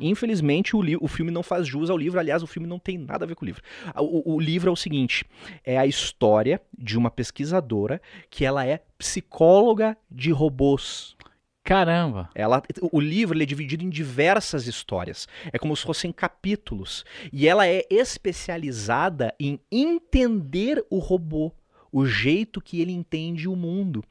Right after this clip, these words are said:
Speaker 1: E, cara, é brilhante. Principalmente o fato de saber que uma pessoa nos anos sessenta, quando não tinha internet, quando não tinha telefonia do jeito que tem hoje, é impressionante que uma pessoa nessa época da, da, da, da humanidade já tenha tido uma visão tão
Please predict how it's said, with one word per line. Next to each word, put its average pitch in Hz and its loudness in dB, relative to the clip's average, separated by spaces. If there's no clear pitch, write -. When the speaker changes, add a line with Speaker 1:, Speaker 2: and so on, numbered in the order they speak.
Speaker 1:
E, 202 -4
cara, - -2
é 175 0
brilhante. 190 -4
Principalmente 226 0
o 226 0
fato - 4
de 135 -6
saber 151 0
que - -8
uma 190 0
pessoa 175 2
nos 147 -2
anos 202 -2
sessenta, 185 -4
quando 165 2
não 165 -2
tinha - -4
internet, 170 -4
quando 156 -8
não 151 -8
tinha 180 -4
telefonia 165 -2
do 165 -4
jeito 156 -8
que - -20
tem 147 -6
hoje, 151 -4
é 180 0
impressionante 226 -4
que - -8
uma 214 2
pessoa 202 -2
nessa 202 -4
época 208 -2
da, 214 0
da, 175 -4
da, 156 -6
da 160 -4
humanidade 170 0
já 202 -4
tenha 190 -6
tido - -10
uma 202 -6
visão 180 -6
tão 185 4